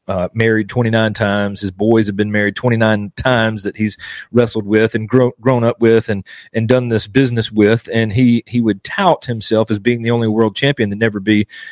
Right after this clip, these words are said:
divorced. But his wife apparently runs off with a younger man, and it, it, it sort of devastates him. It's kind of one of those things in life when it, when it happens, one of those, uh, shaping moments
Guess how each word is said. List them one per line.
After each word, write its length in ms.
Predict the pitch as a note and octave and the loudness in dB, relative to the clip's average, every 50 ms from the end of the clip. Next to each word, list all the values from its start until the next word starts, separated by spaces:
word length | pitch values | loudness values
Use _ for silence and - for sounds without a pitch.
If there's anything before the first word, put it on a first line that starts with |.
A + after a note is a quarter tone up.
| - - - | -16 -6 -4
divorced. 420 | A#2 G#2+ C#3 A3 A#3 D3 - - | 0 2 4 4 4 2 2 0
But 100 | C3 B2+ | 0 2
his 140 | A#2+ A#2 G2+ | 2 0 0
wife 560 | A#2 A2 B2+ E3 A#3 C4 - B2 C3 - - _ _ _ _ _ _ - - | -2 -2 -2 -2 0 0 0 -2 -2 -4 -8 _ _ _ _ _ _ -14 -4
apparently 400 | A#2 - F3+ G3 A#3+ F3 C#3+ C3 | 0 0 2 2 2 0 -2 -2
runs 320 | A2+ A#2 C3+ D#3 F#3+ E3+ | 0 0 0 0 2 2
off 260 | C#3+ A2+ A2 A#2+ - | 2 2 2 0 -2
with 120 | - A2 - | -2 -2 0
a 100 | G#2+ G#2+ | 0 2
younger 280 | G#2 A2+ A#2+ C#3 F3 | 2 0 0 2 0
man, 380 | F3+ D3 G#2+ G2 F#2+ G2+ A2 A2+ - - - - - - _ - | 0 2 0 0 0 0 -2 -4 -8 -14 -20 -20 -20 -20 _ -6
and 160 | A#2 A#2+ A#2+ | -4 -2 -2
it, 140 | A#2 A2 - | -2 -4 -6
it, 220 | - G#2+ C3 C3 - | -6 -6 -4 -4 -2
it 100 | B2 G#2+ | -4 -2
sort 180 | - D#3+ G3 | 0 2 2
of 160 | D3+ G#2+ G2 F#2+ | 2 0 0 0
devastates 600 | - A#2+ C3 C#3 - - - A2 F#2 F2 - - | 0 0 2 0 -2 -2 -4 -4 -6 -6 -6 -8
him. 100 | F2+ E2 | -10 -8
It's 120 | F2 - | -10 -6
kind 140 | - - C3+ C3 | -4 -4 -2 -2
of 40 | |
one 100 | B2 C#3 | -2 0
of 40 | C#3 | 2
those 220 | C3 B2 A#2 G#2+ - | 2 2 2 0 0
things 280 | - C3 B2+ B2+ A2+ | -2 -2 -2 0 0
in 100 | A#2 A2 G#2 | -2 -2 -2
life 320 | F#2+ G2 G2+ G2+ F2+ - | -2 -2 0 0 0 0
when 140 | - A#2 G#2+ | -2 -2 -2
it, 80 | G#2+ G2 | -4 -4
when 160 | - B2 A#2+ | -4 -4 -4
it 80 | A2 F2+ | -4 -4
happens, 500 | - - G#2+ G2+ G#2 - - G#2+ G2+ F#2+ | -6 -4 -4 -4 -4 -2 -4 -4 -4 -4
one 100 | G#2+ A2 | -6 -2
of 40 | G#2 | 0
those, 240 | G#2+ G#2 G2 - - - - - - - - _ - | 0 0 0 0 -4 -12 -20 -20 -20 -20 -20 _ -6
uh, 140 | G#2+ G#2 | -2 -2
shaping 580 | - - - - D3+ D3 D#3 - D#3 C3+ B2 A2+ | 0 0 2 2 2 0 2 0 0 -2 -2 -2
moments 640 | G#2 G#2+ A#2 C3+ C3+ G#2+ D#2+ - - - - - - | 0 0 2 2 0 0 -4 -6 -6 -6 -6 -6 -6